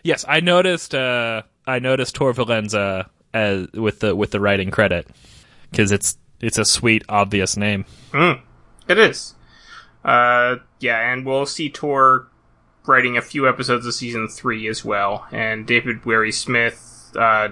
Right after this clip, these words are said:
Speaker 2: directs a couple more.
Speaker 1: Nice.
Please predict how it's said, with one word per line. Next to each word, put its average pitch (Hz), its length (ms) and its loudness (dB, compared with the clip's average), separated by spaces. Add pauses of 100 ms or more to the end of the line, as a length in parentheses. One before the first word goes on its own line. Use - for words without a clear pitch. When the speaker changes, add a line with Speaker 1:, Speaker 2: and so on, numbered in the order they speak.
Speaker 2:
directs - 1080 -4 (840)
a 208 80 4
couple 339 280 4
more. 117 300 2 (680)
Speaker 1:
Nice. - 280 0